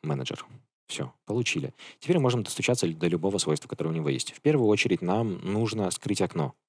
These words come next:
А, так, game manager, а, failure window, а, точка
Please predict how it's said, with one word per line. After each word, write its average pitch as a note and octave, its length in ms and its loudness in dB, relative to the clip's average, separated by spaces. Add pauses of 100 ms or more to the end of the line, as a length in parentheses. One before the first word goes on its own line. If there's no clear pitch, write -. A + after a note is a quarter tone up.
(400)
А, D2 420 -2
так, C#2+ 360 -4
game E2 360 0
manager, D3+ 400 2 (580)
а, - 260 -10 (160)
failure E2 360 -2 (160)
window, D3 540 2 (460)
а, - 280 -10
точка - 320 -6